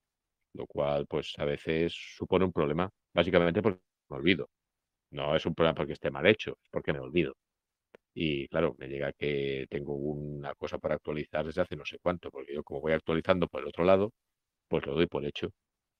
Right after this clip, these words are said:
Y, eh, con maquinaria nueva, bueno, hay retraso y hay tal, pero no necesitan memoria, ya está. Con maquinaria vieja o limitada,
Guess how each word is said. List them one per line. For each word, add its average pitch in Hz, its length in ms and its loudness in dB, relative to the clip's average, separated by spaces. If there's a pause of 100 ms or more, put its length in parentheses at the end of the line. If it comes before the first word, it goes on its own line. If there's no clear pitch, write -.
(880)
Y, 71 240 -6 (1600)
eh, 98 420 8 (720)
con 110 160 6
maquinaria 135 480 8
nueva, 107 420 8 (1300)
bueno, 90 460 4 (420)
hay 80 320 4
retraso 85 720 4
y 80 80 4
hay 78 100 0
tal, 101 220 6
pero - 160 -8
no 82 80 -2
necesitan 80 300 -4
memoria, 78 320 0
ya 71 40 -2
está. - 300 -6 (160)
Con 87 220 4
maquinaria 107 840 6
vieja 101 360 4
o 92 60 8
limitada, 92 580 4